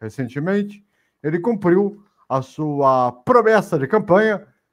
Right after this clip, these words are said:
e não vai colocar à frente o Autódromo de Deodoro, ah, fazendo com que o Rio de Janeiro continue sendo o estado sem o sua pista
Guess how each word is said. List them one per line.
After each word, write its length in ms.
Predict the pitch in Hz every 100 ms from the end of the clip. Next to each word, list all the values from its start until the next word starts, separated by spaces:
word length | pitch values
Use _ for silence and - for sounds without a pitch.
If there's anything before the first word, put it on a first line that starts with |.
| _
e 520 | 156 175 180 175 170 170
não 260 | 180 269
vai 200 | 240 220
colocar 360 | 208 220 175 185
à 80 | 165
frente 480 | 156 151 151 151 - _ _ _
o 800 | 151 175 175 170 170 160 151 151
Autódromo 580 | 160 175 160 147 143 139
de 120 | 120
Deodoro, 600 | 139 190 131 147 165 151 - _ _ _
ah, 920 | 120 127 127 123 120 117 113 110 110 -
fazendo 340 | 156 143 165
com 140 | 170
que 60 | 170
o 60 | 143
Rio 120 | 160
de 60 |
Janeiro 360 | 165 147 170 175
continue 720 | 185 202 202 180 202 240 208
sendo 580 | - 180 180 185 180 - _ _ _ _ _ _
o 160 | 160
estado 680 | 160 - 170 160 165 165 - _
sem 760 | _ _ - 277 269 277 269 - _
o 120 | 170
sua 360 | 170 - 208 165
pista 640 | - 175 175 170 180 151